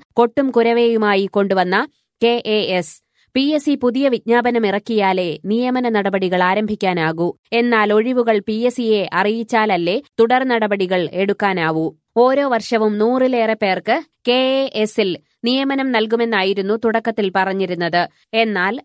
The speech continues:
ആദ്യ ബാച്ചിൽ നൂറ്റിയഞ്ച് പേർക്ക് നിയമനം നൽകിയതോടെ എല്ലാം നിലച്ച മട്ടാണ്. ആദ്യ ബാച്ചിന്റെ പരിശീലനം തീരാൻ ഇനിയും ആറുമാസത്തോളം എടുക്കും. ഇതോടൊപ്പം തന്നെ പുതിയ ബാച്ചിലേക്ക് റിക്രൂട്ട്മെന്റ് നടക്കേണ്ടതായിരുന്നു.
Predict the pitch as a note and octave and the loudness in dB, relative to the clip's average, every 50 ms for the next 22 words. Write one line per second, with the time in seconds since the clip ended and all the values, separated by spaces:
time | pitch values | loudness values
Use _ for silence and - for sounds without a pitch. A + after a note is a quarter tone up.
0 | - - G#3+ A#3 B3+ B3 C4 C4+ B3 A#3 A3 G#3+ G3+ - G#3+ F#3+ E3 - - _ | -4 -2 0 0 0 0 0 0 2 2 0 0 0 0 -2 -2 -2 -8 -10 _
1 | _ _ - A3+ B3 C4+ C4+ C4+ D4+ C#4+ C#4 C4+ B3+ C4 A#3+ A#3 A3+ A3+ A3 A3 | _ _ 0 0 0 0 0 0 0 0 0 2 0 0 2 2 0 2 0 0
2 | G#3+ A3 G#3+ A3+ A#3+ B3 B3 B3 B3 A#3+ A3 G3+ G#3 G3 A3 G#3 G#3 G3 G3+ F#3+ | 0 0 0 0 0 0 -2 -2 0 0 0 0 0 0 0 0 2 2 2 0
3 | F#3 F#3+ G#3 C4 - G#3 G#3+ A3+ A#3 A#3+ A#3 A3+ A3 G#3+ G#3 G#3 A3+ A3+ - B3 | 2 0 -2 -2 0 -2 -2 0 2 0 0 0 0 -2 0 0 0 0 0 0
4 | G#3+ F#3 E3+ - F#3+ F3+ F3 E3+ E3+ F3 - - _ _ _ - A3 B3 C4+ B3 | 0 0 0 2 2 2 2 2 0 -2 -4 -6 _ _ _ 2 2 2 2 2
5 | C#4+ C4+ B3 A#3+ A#3 A3+ - A#3+ A3 G#3+ G#3+ G#3+ G#3+ A3 A#3+ - C4+ C4 B3 B3 | 0 0 2 2 0 2 0 -2 0 0 0 0 0 -2 0 -2 -4 -2 0 0
6 | A#3+ A3+ A3 G#3+ G#3 A3 G#3+ G#3+ G#3 G3+ G3+ G3 F#3+ F3+ - - - G#3 A3+ B3 | 0 0 0 0 0 0 0 0 2 2 2 0 0 -2 -4 -6 -4 -4 -2 -2
7 | B3 B3 A#3 A3 G3+ G#3 A3+ A#3+ B3 A#3 G#3 G#3 - A3 G#3 - G3 F#3+ F3+ G3 | 0 0 0 0 2 2 2 0 0 0 0 0 0 -2 0 0 0 2 2 0
8 | G#3 B3+ C#4+ - F#3+ F3+ F3+ F3+ E3 - F#3 E3+ E3 - _ _ _ A#3+ B3 A3+ | -2 -4 -6 -4 -4 -2 -2 -2 -2 -2 -4 -4 -4 -8 _ _ _ -2 2 2
9 | C4+ C4+ C4 B3 - - A3 G#3+ G3+ G3+ F#3 F3+ F3+ F#3+ - - _ _ _ - | 2 4 2 0 0 0 -2 0 0 0 -2 0 0 -2 -2 -4 _ _ _ 0
10 | A#3 A#3+ A#3 C#4+ C#4 C4+ A#3 A3+ A3+ A3+ - A#3+ A3 G#3+ G#3 F#3+ - G3+ G3 G#3+ | 0 0 2 0 -2 0 2 0 0 0 0 0 0 0 -2 0 0 0 0 0
11 | A3 G#3+ - B3+ B3+ B3+ B3+ B3+ B3 A#3 A3 G#3 G3+ G3+ G#3 G#3+ - A#3 A3 G#3 | 0 0 0 0 0 0 0 -4 -2 -2 0 0 0 0 0 0 0 0 0 0
12 | G3 F#3 F#3 F3+ F3+ F3 E3+ F3+ F3 F3 E3+ | 0 0 0 2 0 0 -2 -2 -2 -2 -4